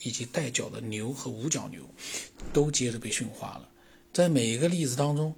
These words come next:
驯化都开始于近东。啊，被西芹这么一写，我感觉吧，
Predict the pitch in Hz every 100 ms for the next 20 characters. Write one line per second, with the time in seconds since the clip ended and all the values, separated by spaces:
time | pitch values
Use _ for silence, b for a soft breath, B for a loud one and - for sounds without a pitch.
0 | - - 190 139 123 123 117 113 - -
1 | 120 - 95 85 120 113 - 113 107 -
2 | - - - - B B B B B B
3 | B _ _ _ b b b b b b
4 | b _ - 190 170 - - 170 - 208
5 | 185 185 175 180 - - 110 131 165 160
6 | 120 110 120 151 139 123 113 113